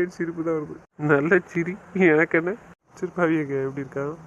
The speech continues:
என் பிள்ளை? எப்படி இருக்கு? பிள்ளை கிட்ட இருக்காம நீ தனியா போய் சுத்திட்டு கிடக்கு, என்ன அட்டி வாங்க போறடா நீ? அதை தான்டா நான் சொல்லி புலம்பிட்டு இருந்தேன், தெரியுமா? வாங்கிட்டு வந்த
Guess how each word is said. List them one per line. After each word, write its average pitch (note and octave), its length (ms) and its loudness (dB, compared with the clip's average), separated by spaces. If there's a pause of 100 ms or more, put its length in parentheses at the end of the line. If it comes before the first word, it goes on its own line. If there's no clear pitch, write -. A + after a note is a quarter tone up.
(1200)
என் D#3+ 200 -8
பிள்ளை? F3 240 -4
எப்படி D3 180 -4
இருக்கு? C#3+ 220 -4 (460)
பிள்ளை G3 320 -6
கிட்ட F#3 200 -4
இருக்காம E3 380 -4
நீ D#3+ 120 -4 (180)
தனியா D#3 340 -2
போய் E3+ 200 -6
சுத்திட்டு D#3 260 -8
கிடக்கு, C3+ 240 -8
என்ன D#3+ 100 -8 (340)
அட்டி C#3+ 260 -10
வாங்க F3 240 -2
போறடா E3 280 -2
நீ? C#3+ 100 -8 (280)
அதை F#3 200 4
தான்டா G3 280 2
நான் G#3 220 -2
சொல்லி F#3 240 2
புலம்பிட்டு F3+ 500 -2
இருந்தேன், D#3+ 280 -6 (400)
தெரியுமா? F#3+ 480 -2 (1200)
வாங்கிட்டு D#3+ 440 -2
வந்த D#3 140 -4